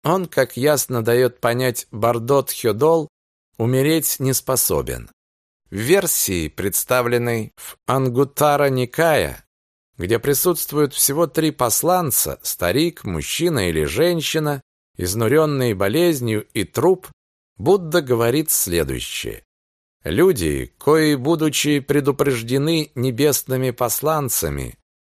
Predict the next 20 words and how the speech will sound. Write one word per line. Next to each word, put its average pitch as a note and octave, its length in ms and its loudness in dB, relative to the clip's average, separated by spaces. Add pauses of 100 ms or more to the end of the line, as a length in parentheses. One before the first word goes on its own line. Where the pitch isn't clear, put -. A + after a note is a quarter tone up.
(320)
выказывали D3 720 2
безразличие B2+ 1000 2
в F#2+ 60 0
отношении A#2 760 0
религии, G2+ 760 -4 (520)
обречены C3 580 0
на F3 140 0
долгие D#3 480 4
страдания, C3+ 1040 0 (120)
рождаясь F#2+ 840 -2
в - 100 -20
плохих G#2 500 -4
состояниях. D2 880 -6 (840)
Если G2 400 0
люди B2+ 440 0 (180)
праведные, E2+ 880 -2 (120)
находясь A2 580 -2
в G#2 40 0
этом G#2+ 300 0
мире, G2+ 500 -4